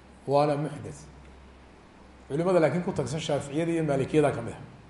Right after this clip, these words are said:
Madaahibta aaminsan maxaa ka mid ah? Ya,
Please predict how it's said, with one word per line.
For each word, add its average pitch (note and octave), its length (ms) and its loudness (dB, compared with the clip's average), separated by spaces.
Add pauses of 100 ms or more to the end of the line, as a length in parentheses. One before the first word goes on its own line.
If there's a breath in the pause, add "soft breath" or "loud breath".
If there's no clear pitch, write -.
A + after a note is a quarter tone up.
(840)
Madaahibta C3+ 440 0
aaminsan C3+ 280 -2
maxaa E3 140 2
ka F3 60 4
mid F3+ 120 4
ah? F#3 100 0 (1600)
Ya, D3+ 200 2